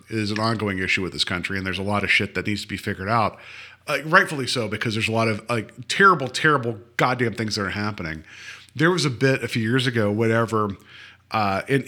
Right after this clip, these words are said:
even though it's still happening, which people forget about, that people that are trying to cross the border and seek, like, asylum and citizenship, um, they're being split from their families, and there's kids put in, like, you know,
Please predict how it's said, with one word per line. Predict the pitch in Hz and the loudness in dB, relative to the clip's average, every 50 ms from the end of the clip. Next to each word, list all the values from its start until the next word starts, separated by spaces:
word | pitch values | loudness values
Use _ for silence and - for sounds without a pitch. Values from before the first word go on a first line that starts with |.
| 127 - | -4 -4
even | - 127 123 120 | -4 -4 -2 -2
though | 113 98 | -4 -2
it's | 90 - | 0 -2
still | - - 123 92 | 0 0 -2 -4
happening, | 90 - - 104 101 95 - 90 87 85 90 | -4 -6 -4 -4 -6 -6 -6 -8 -8 -6 -6
which | 95 92 - | -6 -8 -8
people | - 110 101 104 | -8 -8 -10 -10
forget | - - 104 107 110 101 | -12 -10 -6 -4 -2 -2
about, | 90 87 82 85 - | -2 -2 -2 -4 -2
that | - - - - | -4 -8 -8 -6
people | - 127 120 113 - 113 113 | -6 -6 -4 -4 -2 -4 -2
that | 104 107 104 - | -2 -2 -2 0
are | - 104 | 0 -2
trying | 104 - - 117 107 107 | -2 -2 -4 -2 -2 -2
to | 104 98 | -4 -6
cross | - - 107 101 98 - | -6 -4 -2 -2 -2 -2
the | - | -6
border | 98 95 104 107 101 101 98 | -6 -4 -4 -2 -2 -2 -4
and | 95 90 | -2 0
seek, | - - - 110 104 95 - - | 0 0 0 -2 -4 -6 -4 -4
like, | 107 107 | -4 -2
asylum | - - - 110 104 104 104 107 101 | -2 -2 0 0 0 0 -2 -2 -4
and | 98 95 | -4 -2
citizenship, | - 113 107 110 104 - 107 101 - 110 104 - - - - - - - - - - _ _ | -2 -2 -2 -2 -2 -2 0 0 2 2 0 -2 -4 -16 -16 -14 -14 -14 -14 -16 -18 _ _
um, | - 110 98 107 | -2 -2 0 0
they're | 110 110 | -2 -2
being | 90 123 117 110 | -2 -2 -2 -2
split | - - 135 127 - | -2 -4 -4 -6 -4
from | - - 113 | -4 -4 -4
their | 110 101 | -4 -2
families, | - - 101 98 98 98 101 98 98 92 90 | -2 -2 -2 -2 -2 -4 -6 -6 -6 -6 -6
and | 98 101 | -6 -4
there's | 98 92 - | -4 -4 -4
kids | - - - 117 101 - | -4 -2 -4 -4 -4 -6
put | - - 127 110 - | -4 -4 -4 -4 -2
in, | 117 | -4
like, | 107 95 95 - | -6 -4 -4 -2
you | 123 | -2
know, | 113 101 101 | -2 -2 -2